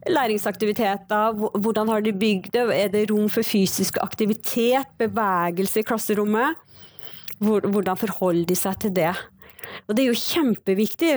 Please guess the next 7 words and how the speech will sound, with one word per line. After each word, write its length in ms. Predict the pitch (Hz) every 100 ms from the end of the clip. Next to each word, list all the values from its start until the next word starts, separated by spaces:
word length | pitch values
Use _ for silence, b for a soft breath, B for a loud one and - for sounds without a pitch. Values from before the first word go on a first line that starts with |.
| 202
hvordan 340 | 208 226 180 208
klasserommet 540 | 233 - 185 190 196
er 80 | 190
utformet. 560 | 180 196 185 190 196 196 B B B -
Sant? 240 | 285 262 - -
Vi 260 | - 240 262
så 300 | - 254